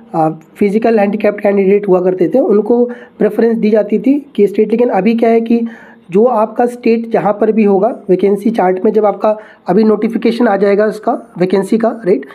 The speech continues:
कि कहाँ-कहाँ कितनी-कितनी सीटें हैं किस-किस मिनिस्ट्री के अंदर, और उसमें category wise यानी कि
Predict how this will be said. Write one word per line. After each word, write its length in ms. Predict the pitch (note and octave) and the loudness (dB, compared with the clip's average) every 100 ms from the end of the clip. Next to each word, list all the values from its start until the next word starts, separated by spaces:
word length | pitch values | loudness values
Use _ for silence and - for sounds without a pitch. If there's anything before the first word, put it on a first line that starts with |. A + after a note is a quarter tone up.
| - _ | -20 _
कि 80 | G3+ | -2
कहाँ-कहाँ 480 | F#3 F#3+ G#3 G3+ G#3 | 0 -2 -2 -2 -2
कितनी-कितनी 560 | G#3 A3 A3+ A3 A#3 | -4 -2 0 0 0
सीटें 300 | A3+ G#3 G3 | 0 0 0
हैं 160 | G3+ G#3 | -2 -2
किस-किस 400 | G3+ - A3+ - | -4 -2 -2 2
मिनिस्ट्री 380 | F#3 F#3 - A#3 | 2 0 -2 -2
के 100 | G3+ | 0
अंदर, 320 | D#3 F3+ - - - - - | 0 -2 -2 -16 -20 -20 -4
और 100 | G3 | -2
उसमें 280 | G3+ A#3+ A#3 | 0 -2 -2
category 380 | G#3+ G#3+ A#3 B3 | -2 0 0 2
wise 260 | G3 F3 | 2 2
यानी 160 | F#3+ G3+ | 2 2
कि 240 | G3 A3+ | 2 0